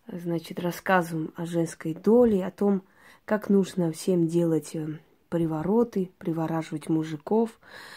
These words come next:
потому что иного выхода просто быть женщиной не существует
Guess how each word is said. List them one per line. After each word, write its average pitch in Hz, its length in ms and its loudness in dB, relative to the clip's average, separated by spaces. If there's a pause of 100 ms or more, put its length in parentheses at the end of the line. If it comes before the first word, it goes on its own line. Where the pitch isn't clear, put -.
(180)
потому 165 300 -4
что - 340 -6
иного 202 400 6
выхода 170 600 2
просто 175 680 0
быть 165 340 -2
женщиной 165 520 2
не 175 240 4
существует 196 960 -2